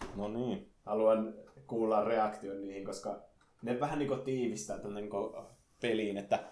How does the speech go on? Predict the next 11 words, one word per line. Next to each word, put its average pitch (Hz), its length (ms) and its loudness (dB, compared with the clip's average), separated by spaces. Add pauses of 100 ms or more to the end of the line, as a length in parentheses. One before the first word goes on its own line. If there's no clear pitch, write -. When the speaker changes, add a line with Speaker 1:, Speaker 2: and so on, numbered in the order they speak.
(460)
Speaker 2:
semmonen 180 420 2
kieli 151 380 6
poskella 107 600 -2
meininki, 95 420 -8
semmonen, 110 400 -2
Speaker 1:
Mm. 95 140 -8 (240)
Speaker 2:
kun - 140 -14
tässä 123 220 2
oli 127 100 4
eka 123 180 6
semmonen 107 520 0